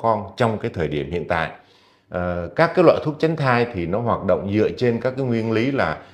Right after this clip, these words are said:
nó sử dụng những cái chất tương tự như là, ờ, những cái hormone sinh dục của người phụ nữ. Nó dẫn đến cái việc ngừa thai theo những cái cơ chế sau đây. Thứ nhất là nó làm cản trở cái quá trình rụng trứng của người phụ nữ.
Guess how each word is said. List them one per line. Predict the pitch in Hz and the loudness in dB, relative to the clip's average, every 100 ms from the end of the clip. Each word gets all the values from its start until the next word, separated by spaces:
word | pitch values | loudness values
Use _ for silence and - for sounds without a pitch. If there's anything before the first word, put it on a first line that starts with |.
| _ | _
nó | 110 | -2
sử | 135 87 | 0 0
dụng | 78 85 82 | 0 -2 -2
những | 95 | -6
cái | - 131 | -4 0
chất | 156 156 - | 0 0 4
tương | 139 131 | 6 6
tự | 110 87 | 2 0
như | 95 110 117 | -2 0 0
là, | 92 85 80 78 - _ | 2 0 -2 -8 -16 _
ờ, | 80 | -8
những | 82 98 | -6 -6
cái | 131 | -4
hormone | 101 82 101 104 | -2 -2 0 -2
sinh | 104 104 | -2 -2
dục | 90 78 | 0 -2
của | 76 | -4
người | 82 85 | -4 -6
phụ | 78 | -6
nữ. | 78 73 123 123 - _ _ _ | -6 -4 -8 -10 -20 _ _ _
Nó | 135 | 0
dẫn | 135 143 135 | 6 6 6
đến | 139 | 0
cái | 156 | 0
việc | 131 95 95 | 0 0 4
ngừa | 92 | 4
thai | 85 113 110 | 4 0 -2
theo | 107 123 113 | -2 -2 -2
những | 107 | 0
cái | 113 196 | -4 2
cơ | 120 101 | 2 4
chế | 110 | 2
sau | 131 117 | 2 2
đây. | 104 101 95 - - | 2 0 -2 -14 -2
Thứ | 139 | 4
nhất | 165 175 180 | 6 4 2
là | 98 85 | 0 2
nó | 92 | 2
làm | 117 98 85 82 - | 2 2 0 -6 0
cản | 82 78 | 0 0
trở | 76 76 | -2 -6
cái | 71 113 | -4 -4
quá | - 127 | 0 0
trình | - 82 | 0 -2
rụng | 82 78 | -2 -4
trứng | 82 92 131 | -4 -4 -2
của | 87 | -4
người | 78 78 | -2 -4
phụ | - | -4
nữ. | 78 90 | -4 -4